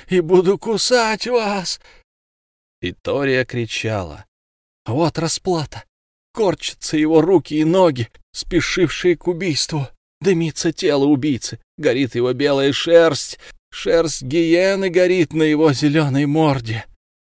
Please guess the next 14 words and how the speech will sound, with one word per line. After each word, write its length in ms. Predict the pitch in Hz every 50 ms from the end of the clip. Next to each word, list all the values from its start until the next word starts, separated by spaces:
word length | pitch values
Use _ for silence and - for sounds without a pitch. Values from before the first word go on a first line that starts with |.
| _ _ -
Он 240 | 147 151 151 147 135
расплачивается!" 1200 | 131 135 - - - - 110 117 135 180 165 - - - - 107 - - - - - - - - - - _ _ _ _ _ _ _ _ _ _ _ _ _ _ _ _ _ _ _ _ _ _ _ _ -
И 80 | 95 92
Рыбник 440 | 101 139 156 147 143 135 120 -
умер, 380 | - 127 135 131 123 120 117 _ _ _ _ _ _ _ _ -
воя 380 | 85 85 87 95 98 90 92
по-волчьи. 720 | - - 85 87 87 85 78 73 - - - - - - _ _ _ _ _ _ _ _ _ _ _ _ _ _ _ _ _ _ _ _ -
И 100 | 127 -
колокола 500 | - 120 117 117 - 123 127 143 151 139
собора 440 | - 143 127 123 135 139 139 135
Богоматери 680 | 123 113 117 113 117 117 127 135 139 127 - 123 117 117
звонили 640 | 110 104 107 107 104 110 127 147 143 131 127 123 - _ -
по 80 | 117
покойнике. 840 | 101 - 104 101 - - 127 123 - - - - - - - - -